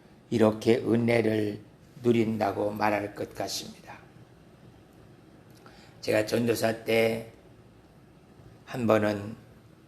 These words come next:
담임 목사님과 다른 목사님 가정과 함께 공동생활을 한번 했었어요. 그때부터 나에게도 그런 공동체 생활을 할 수 있는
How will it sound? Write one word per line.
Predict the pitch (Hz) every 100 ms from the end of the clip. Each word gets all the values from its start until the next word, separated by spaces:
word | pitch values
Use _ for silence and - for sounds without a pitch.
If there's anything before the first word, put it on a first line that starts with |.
| - -
담임 | 98 104 104
목사님과 | 104 - 107 104 101 104 101 107 107
다른 | 104 104 104
목사님 | 101 - 104 110 104
가정과 | 107 101 104 101
함께 | 101 110 107 - 107
공동생활을 | - - 117 123 123 120 - 110 101 104
한번 | 104 107 110 110 113 - - -
했었어요. | 139 - - - - - - - - - - - - - - - - - -
그때부터 | - - - 120 107 - 117 110 107 104 - - - - - - - - - - - - - - -
나에게도 | 117 117 123 123 117 113 110 104 104 110 - - - -
그런 | - 117 120
공동체 | 117 117 127 127 117 127
생활을 | 117 127 120 113
할 | 113
수 | 117 -
있는 | 110 117 110 127 120